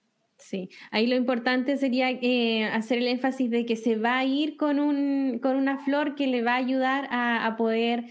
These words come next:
eh, transformar o llevar a una energía vibratoria positiva esa, esa emoción.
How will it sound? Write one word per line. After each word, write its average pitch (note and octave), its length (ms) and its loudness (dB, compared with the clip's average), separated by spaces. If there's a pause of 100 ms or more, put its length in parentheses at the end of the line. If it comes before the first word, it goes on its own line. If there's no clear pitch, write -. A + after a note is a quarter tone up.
(320)
eh, G3 640 0 (220)
transformar A3+ 1000 0
o G#3 440 0
llevar G#3 640 0 (580)
a A3 60 2
una G#3+ 180 2
energía G#3 400 0
vibratoria A3 720 0
positiva A3+ 720 0
esa, A3 520 0
esa A3 260 -4
emoción. G#3+ 520 -2